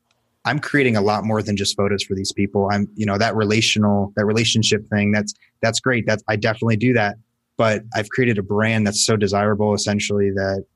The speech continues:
people are, they're wanting to buy it without fully understanding what it is. And I don't know if that's, I'm not trying to sound pretentious in that way. It's just more, you know, it's just more of a, um,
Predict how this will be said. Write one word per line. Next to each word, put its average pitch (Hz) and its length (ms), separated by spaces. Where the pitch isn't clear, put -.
people 104 260
are, 98 360
they're 117 120
wanting 127 320
to 113 100
buy 107 200
it 107 120
without 104 320
fully 107 220
understanding 98 520
what 98 140
it 98 100
is. 98 280
And 110 240
I 131 60
don't 165 80
know 156 40
if 139 60
that's, 123 260
I'm 156 120
not 160 180
trying 131 160
to 117 60
sound 113 220
pretentious 104 420
in 104 100
that 98 200
way. 104 220
It's 117 140
just 127 220
more, 120 320
you 135 80
know, 110 180
it's 131 140
just 139 180
more 113 240
of 101 100
a, 98 400
um, 95 420